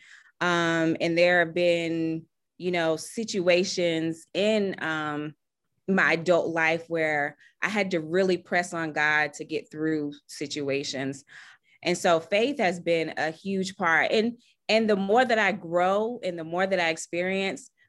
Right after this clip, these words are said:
the more and more it, you know, becomes like, uh, a requirement, a necessity, right? Like, I'm, I, I, some, you know, sometimes sit and be like, "Man, I don't know where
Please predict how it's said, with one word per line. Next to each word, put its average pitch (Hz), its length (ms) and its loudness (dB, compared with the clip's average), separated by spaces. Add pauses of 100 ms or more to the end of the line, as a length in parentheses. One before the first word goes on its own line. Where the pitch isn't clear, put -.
the 170 240 4
more 190 340 6
and 180 180 2
more 175 380 2
it, 160 300 0 (120)
you 175 260 -4
know, 151 280 -2
becomes 165 640 -2
like, 151 460 -2 (420)
uh, 143 580 2 (1300)
a 196 120 6
requirement, 160 800 0
a 165 80 -2
necessity, 156 880 -4
right? 156 480 0
Like, 156 420 -4 (460)
I'm, 190 200 0
I, 160 460 0
I, 156 40 -6
some, 190 340 -6 (100)
you 220 140 4
know, 190 80 6
sometimes 190 560 0
sit 185 200 2
and 175 140 -4
be 170 80 -6
like, 160 300 -6
"Man, 196 460 -4 (420)
I 311 80 -4
don't 208 200 0
know 180 160 0
where 415 540 0